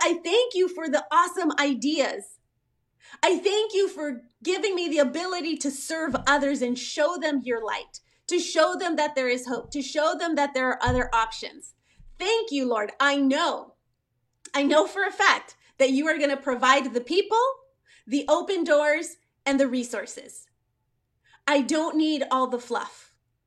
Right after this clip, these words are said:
The world will tell you you are always lacking.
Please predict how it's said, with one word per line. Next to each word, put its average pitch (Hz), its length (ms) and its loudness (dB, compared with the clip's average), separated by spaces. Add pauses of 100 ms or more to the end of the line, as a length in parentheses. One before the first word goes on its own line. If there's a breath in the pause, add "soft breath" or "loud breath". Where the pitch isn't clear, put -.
(340 soft breath)
The 330 200 -2
world 381 480 0
will 381 200 -6
tell 370 320 -2
you 311 160 -2
you 277 240 -2
are 277 240 0
always 294 600 2 (200)
lacking. 240 580 -4